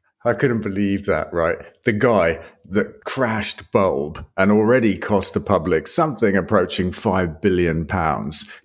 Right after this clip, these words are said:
through his own, I don't know, stupidity, greed, I don't know what the combination was, has been kept on board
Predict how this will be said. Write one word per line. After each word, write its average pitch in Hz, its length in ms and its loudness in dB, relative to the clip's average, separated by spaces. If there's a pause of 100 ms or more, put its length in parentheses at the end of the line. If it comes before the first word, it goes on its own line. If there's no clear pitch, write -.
through 101 220 2
his 95 160 2
own, 90 320 2
I 107 80 4
don't 90 140 0
know, 80 120 -2
stupidity, 87 580 -2
greed, 87 380 2
I 98 100 4
don't 95 120 4
know 87 100 2
what 85 160 2
the 87 80 -8
combination 85 720 0
was, 87 340 0 (640)
has 113 200 0
been 110 220 0
kept 131 300 0
on 113 200 4
board 95 320 4